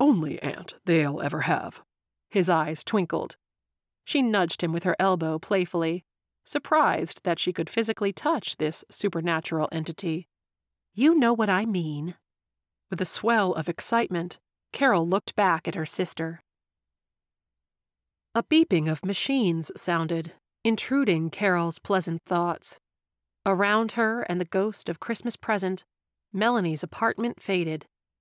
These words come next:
replaced by a sterile I C U room. The beeping came from a monitor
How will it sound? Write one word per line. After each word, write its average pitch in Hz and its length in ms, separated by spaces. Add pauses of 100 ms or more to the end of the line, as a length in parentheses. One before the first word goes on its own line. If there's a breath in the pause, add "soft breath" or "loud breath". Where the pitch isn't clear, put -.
replaced 214 640
by 170 140
a 165 100
sterile 180 560 (100)
I 214 160
C 196 200
U 202 320
room. 170 420 (880)
The 247 60
beeping 170 580
came 254 360
from 247 220
a 247 60
monitor 185 640